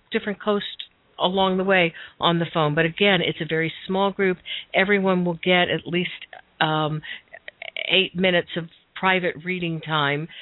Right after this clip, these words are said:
And then you have questions at the end, too. So if you want to do that, it's sixty dollars a person.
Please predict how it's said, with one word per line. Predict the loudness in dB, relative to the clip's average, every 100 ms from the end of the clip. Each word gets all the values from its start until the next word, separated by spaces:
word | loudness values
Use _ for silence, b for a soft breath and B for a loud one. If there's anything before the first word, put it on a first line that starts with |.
| B B -4
And | 2 4 4 2 0 -4 0
then | 0 2
you | 2
have | 0 0
questions | 0 0 0 -4 -6
at | -8
the | -4
end, | 0 0 0 -4
too. | -4 -4 -6 B B B 0
So | 4 4
if | 4 0
you | 0
want | 0 2 2
to | 2
do | 0 2
that, | 4 2
it's | -2 -2
sixty | -2 -2 -2 2
dollars | 4 4 0 -4
a |
person. | -8 -4 -4 -4 -6